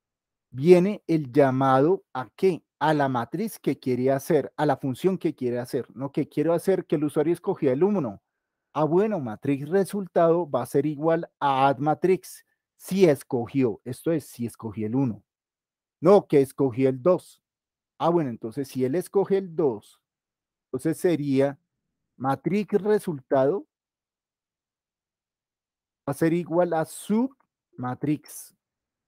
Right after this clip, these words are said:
Submatrix, submatrix, si escogió el dos.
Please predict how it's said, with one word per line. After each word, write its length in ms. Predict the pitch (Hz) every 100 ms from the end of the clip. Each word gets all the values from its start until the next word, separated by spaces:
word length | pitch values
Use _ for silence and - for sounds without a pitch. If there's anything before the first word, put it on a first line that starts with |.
| _
Submatrix, 720 | 170 165 170 175 185 160 -
submatrix, 960 | - - - 156 151 131 139 160 151 -
si 360 | - - 143 135
escogió 640 | - 123 113 147 196 - _ -
el 260 | 131 104
dos. 400 | 110 139 - -